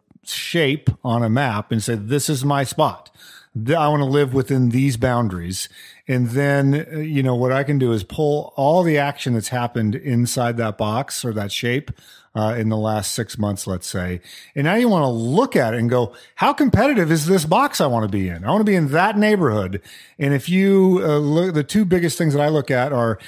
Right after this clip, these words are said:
how long are the properties staying on? When, when a new house becomes live inside that shape, how quickly does it go pending? Uh, very important. So the shorter that number, the more competitive that neighborhood is.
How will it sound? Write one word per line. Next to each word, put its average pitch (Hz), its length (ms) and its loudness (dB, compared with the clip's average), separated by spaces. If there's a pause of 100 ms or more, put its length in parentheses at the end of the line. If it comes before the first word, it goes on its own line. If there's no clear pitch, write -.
(220)
how 196 180 2
long 185 400 6
are 165 80 4
the 151 80 4
properties 143 500 0
staying 139 520 0
on? 120 180 0
When, 120 180 0
when 135 140 2
a 131 40 2
new 175 260 6
house 196 400 0 (260)
becomes 151 440 0
live 123 640 0 (380)
inside 139 640 0
that 143 220 -2
shape, 110 400 -2 (400)
how 202 180 2
quickly 202 500 0
does 156 220 2
it 127 160 -4
go 143 260 2
pending? 95 560 -2 (440)
Uh, 107 140 -2
very 151 380 2
important. 156 580 0 (140)
So - 180 -2
the 131 100 0
shorter 170 500 2
that 147 220 0
number, 147 340 2
the 127 80 2
more 123 220 0
competitive 113 540 -2
that 120 220 -4
neighborhood 104 480 -2
is. 82 300 -10